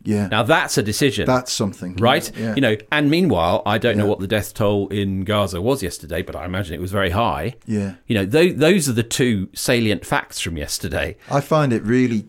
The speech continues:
Speaker 1: really increasingly tedious seeing the number of people, journalists included, who are, who are making a very good, uh, very good living, actually, from whipping people up into, into a fury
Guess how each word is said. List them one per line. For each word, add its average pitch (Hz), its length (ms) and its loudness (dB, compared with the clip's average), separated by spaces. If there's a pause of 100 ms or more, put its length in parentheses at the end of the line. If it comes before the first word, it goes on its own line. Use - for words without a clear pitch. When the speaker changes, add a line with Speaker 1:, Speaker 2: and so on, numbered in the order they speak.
Speaker 1:
really 123 400 2
increasingly 110 720 -2
tedious 110 640 -2
seeing 110 500 0
the 104 120 -4
number 113 260 0
of 101 140 -6
people, 107 300 -2
journalists 120 520 2
included, 104 520 -2 (440)
who 117 160 4
are, 107 240 4 (300)
who 120 180 4
are 120 60 4
making 139 500 2
a 113 80 2
very 160 360 2
good, 147 420 0
uh, 117 540 4 (100)
very 185 320 4
good 180 160 2
living, 165 340 2
actually, 90 540 -4
from 110 640 0
whipping 131 380 0
people 113 440 0
up 104 200 0 (100)
into, 104 580 -2
into 104 320 -4
a 92 40 -2
fury 110 680 2